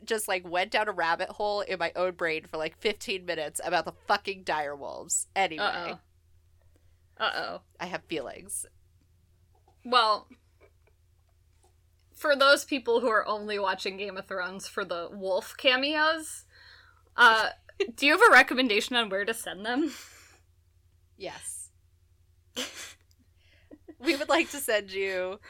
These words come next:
Speaker 1: to, fuck, I forgot what this place is <laughs> called.
Speaker 2: <laughs> Oh, no.
Speaker 1: They all just blended in my brain, and I came up with, like,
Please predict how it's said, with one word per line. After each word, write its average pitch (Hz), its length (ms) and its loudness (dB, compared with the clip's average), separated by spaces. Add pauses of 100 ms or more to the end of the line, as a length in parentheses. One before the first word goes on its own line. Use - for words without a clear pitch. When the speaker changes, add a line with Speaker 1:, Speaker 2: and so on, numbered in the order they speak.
(280)
Speaker 1:
to, 190 680 -2 (1040)
fuck, 208 300 4
I 185 60 -4
forgot 202 400 0
what 208 180 -6
this 185 180 -6
place 165 300 -6
is - 120 -6
<laughs> - 40 -6
called. - 420 6 (220)
Speaker 2:
<laughs> 1077 220 -2
Oh, 240 180 6
no. 208 460 -2 (1200)
Speaker 1:
They 339 160 4
all 330 180 8
just 339 300 -2
blended 269 420 2
in 262 140 0
my 226 380 0 (180)
brain, 202 400 -2
and 190 180 -4
I 196 140 0
came 233 240 -2
up 214 180 0
with, 220 180 -6
like, 190 360 0